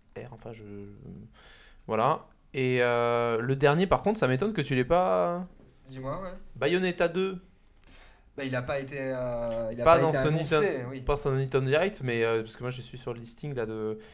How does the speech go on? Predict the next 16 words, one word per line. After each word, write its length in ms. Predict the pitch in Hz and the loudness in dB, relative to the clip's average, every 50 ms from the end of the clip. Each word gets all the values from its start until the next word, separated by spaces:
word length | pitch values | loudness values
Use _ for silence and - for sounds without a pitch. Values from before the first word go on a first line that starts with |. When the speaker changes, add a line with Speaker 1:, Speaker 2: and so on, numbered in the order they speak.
| - - - _ - | -20 -20 -20 _ -10
Speaker 1:
des 100 | 110 107 | -8 -6
jeux 140 | 107 120 131 | -4 -6 -6
qui 120 | 127 127 | -6 -8
se, 460 | - - - - 123 123 120 120 117 117 | -10 -12 -10 -10 -8 -8 -6 -6 -6 -8
enfin, 380 | 113 - 117 110 110 110 113 117 117 - - | -6 -6 -6 -4 -4 -6 -8 -8 -10 -6 -4
datés 340 | 120 113 113 - 131 131 127 | -4 -4 -4 -4 -6 -4 -4
Speaker 2:
Enfin, 80 | 123 113 | -4 -6
tu 60 | 113 | -4
veux 40 | 143 | -2
Speaker 1:
ou 20 | |
Speaker 2:
dire 120 | 147 135 | -2 0
Bayonetta 480 | 135 143 139 139 143 143 139 139 143 127 | 0 0 0 0 -2 -2 -4 -4 -4 -6
trois, 320 | 127 - - 175 151 113 | -6 -6 -4 -4 -4 -4
parce 140 | 101 110 - | -4 -8 -14
qu'en 160 | - 120 113 | -14 -16 -16
fait, 120 | - - | -14 -14